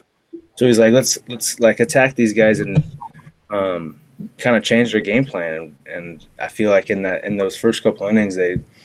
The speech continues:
they did exactly what he said, and, and, and, you know, all the credit. I mean, Buster's unbelievable back there, and, um, we kinda just noticed that they were, they were spitting on the slider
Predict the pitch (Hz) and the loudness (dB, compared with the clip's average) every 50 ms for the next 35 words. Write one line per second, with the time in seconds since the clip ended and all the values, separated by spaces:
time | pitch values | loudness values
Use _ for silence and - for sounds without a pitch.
0 | _ - - - - _ _ _ _ _ _ _ - - - - - - 113 107 | _ -20 -20 -20 -20 _ _ _ _ _ _ _ -20 -20 -20 -14 -6 -4 0 2
1 | 127 127 117 110 110 117 127 120 - 131 120 120 127 123 113 - 127 113 104 92 | 4 4 6 6 6 4 4 2 2 2 2 4 4 2 2 2 4 4 4 4
2 | 95 92 104 95 92 - 92 101 95 92 90 87 80 _ _ - - _ - 104 | 2 -2 -4 -6 -8 -8 -8 -8 -8 -8 -10 -12 -16 _ _ -20 -20 _ -12 -10
3 | 98 95 92 87 - - _ _ _ _ _ _ _ _ - 101 92 87 87 90 | -10 -10 -12 -14 -18 -20 _ _ _ _ _ _ _ _ -18 -16 -14 -12 -14 -14
4 | _ _ _ _ _ - - _ _ _ - 120 127 131 123 131 - 120 107 98 | _ _ _ _ _ -20 -20 _ _ _ 2 4 4 4 4 2 0 0 0 0
5 | 92 - - - 101 104 101 98 95 113 113 110 - - 98 92 87 - - - | -2 -8 -8 -8 -6 -6 -6 -4 0 0 0 0 0 -6 -6 -6 -6 -8 -10 -10
6 | - 117 107 95 92 92 90 82 87 85 80 85 82 80 - - 90 85 82 82 | -8 -8 -6 -4 -4 -6 -6 -6 -8 -10 -8 -8 -8 -8 -6 -4 -2 -2 -2 -4
7 | 82 78 _ _ _ - _ _ _ _ _ _ _ _ _ _ _ _ _ _ | -6 -8 _ _ _ -20 _ _ _ _ _ _ _ _ _ _ _ _ _ _
8 | _ _ - 101 98 95 90 90 87 87 85 82 80 _ _ _ _ _ _ _ | _ _ -6 -4 -2 -2 -2 -4 -6 -6 -8 -10 -12 _ _ _ _ _ _ _
9 | _ _ _ _ - 117 107 - 123 123 123 117 120 113 117 113 113 123 127 117 | _ _ _ _ -2 0 2 2 4 4 4 4 4 4 6 6 6 6 6 4
10 | - 127 113 98 117 117 113 117 120 117 113 110 107 101 - - - - - - | 2 2 2 4 6 4 6 6 6 6 6 6 4 2 -2 -8 -18 -20 -20 -20
11 | _ _ _ _ _ _ _ _ - - - - _ - 113 117 117 117 113 - | _ _ _ _ _ _ _ _ -18 -18 -18 -16 _ -2 2 2 4 4 2 0
12 | - - 156 139 139 127 113 104 101 - - 101 101 101 95 98 92 | 2 0 2 2 4 2 2 2 0 -2 0 2 2 2 2 0 -4